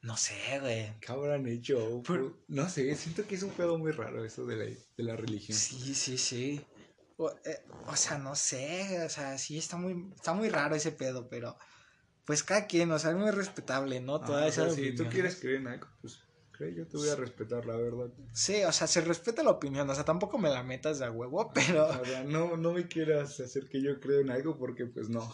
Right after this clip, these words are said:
Speaker 1: <laughs> Ajá, o sea, dame tus ideas y yo te digo, "Simón", pero si no, al chile ya no me insistas.
Speaker 2: La verdad.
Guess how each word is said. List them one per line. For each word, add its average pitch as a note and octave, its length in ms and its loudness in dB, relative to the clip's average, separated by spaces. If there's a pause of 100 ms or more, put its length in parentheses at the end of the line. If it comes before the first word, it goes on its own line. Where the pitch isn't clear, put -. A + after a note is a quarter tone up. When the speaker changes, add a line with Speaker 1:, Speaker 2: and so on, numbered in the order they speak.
Speaker 1:
<laughs> G3 240 0
Ajá, F#3 540 4
o - 20 6
sea, F3+ 300 6
dame A#3 260 10
tus D3 380 0
ideas G3 460 4
y D#3 40 0
yo D3 140 0
te D3+ 160 0
digo, C#3 240 2
"Simón", C3 480 -4
pero B2+ 180 -6
si C3+ 260 -4
no, F#3 220 2
al F#3+ 140 2
chile E3 220 0
ya D#3 100 4
no D#3 100 -2
me D3 80 -4
insistas. A#2 540 -6 (260)
Speaker 2:
La A2+ 180 -2
verdad. A2 460 -2